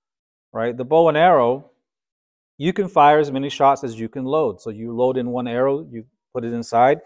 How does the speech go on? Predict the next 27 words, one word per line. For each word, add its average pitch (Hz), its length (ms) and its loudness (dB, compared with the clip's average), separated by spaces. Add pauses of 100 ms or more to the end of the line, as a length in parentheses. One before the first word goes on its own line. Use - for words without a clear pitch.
(300)
you 113 100 -6
draw, 117 600 0 (300)
you 110 120 -10
release, 120 600 -4 (440)
you 95 80 -20
pull 113 200 -2
out 117 100 2
another 123 260 -2
one 131 180 -4
from 135 140 -12
your 131 140 -2
quiver 135 340 2
and 139 120 0
do 123 160 -2
it 127 60 -4
again. 143 300 -6
It's 117 180 -14
really 147 180 -2
as 117 120 -8
fast 139 400 2
as 120 140 -14
you 127 100 -8
can 120 180 -12
draw, 135 400 0 (800)
and 127 380 -2
it's 120 240 -10
lighter. 113 500 0